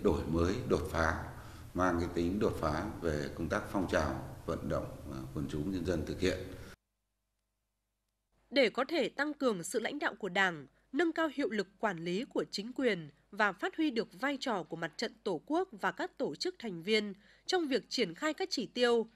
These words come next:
Speaker 2: đã được đề ra, cần phải có sự đổi mới những nội dung này ngay từ địa bàn khu dân cư.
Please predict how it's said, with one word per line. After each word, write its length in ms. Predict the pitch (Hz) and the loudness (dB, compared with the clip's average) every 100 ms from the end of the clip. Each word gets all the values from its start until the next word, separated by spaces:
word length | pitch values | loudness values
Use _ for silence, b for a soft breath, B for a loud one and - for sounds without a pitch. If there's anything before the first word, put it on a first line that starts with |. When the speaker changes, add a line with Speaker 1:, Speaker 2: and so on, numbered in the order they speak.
| - | 0
Speaker 2:
đã 160 | 254 | 0
được 240 | 311 269 202 | 2 -2 -4
đề 180 | 190 170 | -4 -2
ra, 340 | 202 202 196 - b b b b | 2 4 2 -4 b b b b
cần 200 | 262 220 | 2 2
phải 120 | 202 | -2
có 120 | 196 320 | -4 -4
sự 220 | - - | -2 -2
đổi 220 | 226 175 | 0 0
mới 260 | 175 185 254 | 2 0 2
những 200 | 349 359 | 0 0
nội 180 | 196 | 0
dung 240 | 220 277 240 | -2 -4 0
này 300 | 214 185 143 - | 2 0 -4 -6
ngay 240 | 254 285 - | -4 -2 -2
từ 80 | |
địa 160 | 175 185 | -4 -4
bàn 280 | 180 180 156 | -2 -2 -4
khu 160 | - | -8
dân 200 | 208 214 | -6 -6
cư. 360 | 202 226 220 | -2 2 2